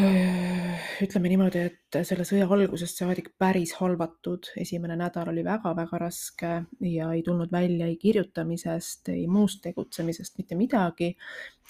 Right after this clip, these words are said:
Praeguseks ma olen otsustanud, et, äh, minust on kõige enam abi siis, kui ma ise toimin, toimetan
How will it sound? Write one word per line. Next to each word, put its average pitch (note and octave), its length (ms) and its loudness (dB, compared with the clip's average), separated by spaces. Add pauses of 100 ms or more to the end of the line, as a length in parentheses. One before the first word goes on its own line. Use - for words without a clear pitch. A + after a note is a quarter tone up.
(120)
Praeguseks E3 600 -2
ma D#3+ 100 -2
olen E3 160 0
otsustanud, E3 880 -4
et, - 560 -6
äh, E3 220 2
minust F3 340 -2
on F3 100 -4
kõige E3+ 380 2
enam E3 220 -4
abi F3 220 -4
siis, E3 360 -4
kui - 160 -4
ma D#3+ 80 -2
ise E3+ 240 -4
toimin, E3 600 0 (380)
toimetan E3 800 0